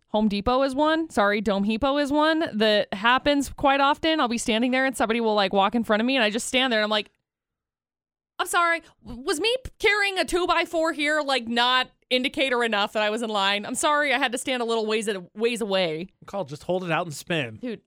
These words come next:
Speaker 1: I
Speaker 2: They'll learn their lesson real quick.
Speaker 1: Speaking of lines, lines are the in-, in-, indicator, inducer is the word I'm looking for, for me.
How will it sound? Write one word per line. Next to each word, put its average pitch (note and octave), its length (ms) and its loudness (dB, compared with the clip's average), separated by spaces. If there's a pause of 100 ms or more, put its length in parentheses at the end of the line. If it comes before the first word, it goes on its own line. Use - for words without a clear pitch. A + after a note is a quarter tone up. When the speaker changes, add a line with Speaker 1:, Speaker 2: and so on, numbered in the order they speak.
Speaker 1:
I C4 140 -12
Speaker 2:
They'll A3+ 280 -2
learn A3+ 160 2
their G#3+ 140 2
lesson G#3 360 0
real G#3 220 2
quick. E3 460 -2 (580)
Speaker 1:
Speaking F#4 400 6
of C#4 60 0
lines, E3+ 540 -2 (160)
lines F4 440 2
are C4+ 60 0
the A#3+ 200 -4
in-, A3+ 220 0 (100)
in-, A#3 360 0
indicator, F#3 680 0
inducer G3+ 760 -2
is F#3 120 -8
the G3+ 80 -4
word F#3 180 0
I'm F3 100 0
looking F3 280 -6
for, E3 360 -4
for - 240 -2
me. E3+ 320 -6